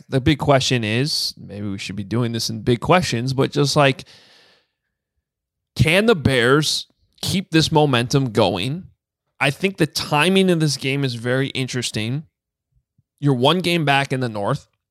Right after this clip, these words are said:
You lose, you fall two games back. You win, you're right there back up there with the Packers. And I think you're kind of announcing yourself as a legitimate contender in this division.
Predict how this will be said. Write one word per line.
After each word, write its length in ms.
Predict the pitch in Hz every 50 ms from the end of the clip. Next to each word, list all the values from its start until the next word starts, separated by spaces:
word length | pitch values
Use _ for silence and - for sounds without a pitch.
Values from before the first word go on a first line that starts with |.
| _ _ _ _ _ _ _ _ _ _ _ _ _ _ _ _ -
You 120 | 131 135
lose, 340 | 139 143 156 185 202 185 151
you 80 | 147 139
fall 240 | - 165 151 147
two 180 | 143 - 160 156
games 260 | 131 131 123 123 120
back. 280 | - 117 123 135 143 -
You 80 | 131
win, 260 | 123 117 131 151 175 170
you're 120 | 156 147
right 240 | 131 139 139 135 131
there 140 | - 139 131
back 280 | 117 131 131 123 - -
up 140 | 120 -
there 140 | - 131 -
with 120 | - 123 -
the 60 | -
Packers. 480 | - - 110 104 101 - 151 156 151
And 160 | 147 135 135 127
I 60 | -
think 240 | - - 147 139 -
you're 100 | 127 -
kind 220 | - 123 131 131
of 60 | 120
announcing 460 | 113 113 117 123 131 147 139 - 135
yourself 440 | 123 120 113 - 127 117 117 123 -
as 100 | 131 107
a 60 | 113
legitimate 720 | 110 110 110 104 110 127 127 143 147 147 131 - _ _
contender 520 | - - 107 - - 117 120 131 120 123 123
in 80 | 120
this 120 | 104 107 -
division. 640 | - 92 87 120 156 185 160 135 131 147 151 -